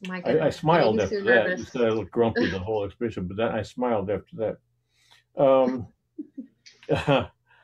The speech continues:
Speaker 2: so, you know, you can pick on the company all you want. And you know what? I don't mind people that say, um,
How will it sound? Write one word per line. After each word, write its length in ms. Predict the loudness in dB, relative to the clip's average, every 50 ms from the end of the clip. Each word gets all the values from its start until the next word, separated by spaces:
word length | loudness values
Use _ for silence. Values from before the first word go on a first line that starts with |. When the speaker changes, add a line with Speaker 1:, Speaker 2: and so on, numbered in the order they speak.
| _ _ _
Speaker 2:
so, 320 | -4 4 6 8 8 8 8
you 140 | 8 8 6
know, 340 | 6 6 6 4 2 -2 -6 -16 -20 _ -16 -16 -16 -16 _ _ _ _ _ _ _ _ _ _ _ -20 -20 -20 -20 -20 -20 -20 -20 -20 -20 -20 -20 -12 -4
you 160 | 0 0 2
can 140 | 2 2 2
pick 220 | 2 0 2 2
on 180 | 2 2 2 0
the 80 | -2
company 640 | -2 0 -2 -2 0 -2 -2 -2 0 -2 -2 -6 -10 _ -20 -20 -20 _ -20 _ _ _ _ _ _ _ _ _ _ _ -4
all 220 | 0 2 4 4 4
you 140 | 2 2
want. 340 | 2 2 2 2 2 2 2
And 160 | 2 2 4
you 80 | 6 6
know 80 | 6 6
what? 240 | 6 6 4 0 -2 0
I 160 | 2 2 4
don't 200 | 4 2 2 2
mind 300 | 0 0 0 -2 -2 -2
people 340 | -4 -4 -4 -4 -6 -6 -4
that 220 | -4 -6 -6 -8
say, 400 | -10 -6 -4 -4 -2 -4 -6 -8 -12 _ _ _ _ _ _ _ _ _ _ _ _ -8 -2
um, 640 | 0 0 2 2 0 0 -2 -2 -4 -6 -8 -10